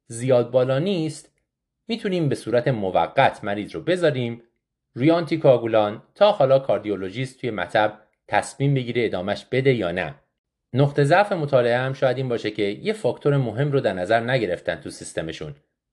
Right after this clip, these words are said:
که ما باید جداگانه در نظر بگیریم. اونم اینه که احتمال این که مریض بیفته، مشکل تروما داشته باشه، سرش ضربه بخوره چقدره؟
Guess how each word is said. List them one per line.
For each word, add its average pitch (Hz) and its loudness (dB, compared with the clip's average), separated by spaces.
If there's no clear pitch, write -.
که 98 -2
ما 110 2
باید 107 0
جداگانه 90 -2
در 87 0
نظر 82 -2
بگیریم. 76 -10
اونم 135 2
اینه 123 -2
که 113 0
احتمال 139 0
این 127 0
که 135 -2
مریض 104 -2
بیفته، 135 0
مشکل 143 0
تروما 139 0
داشته 120 0
باشه، 82 -6
سرش 175 2
ضربه 101 -2
بخوره 107 -4
چقدره؟ 78 -4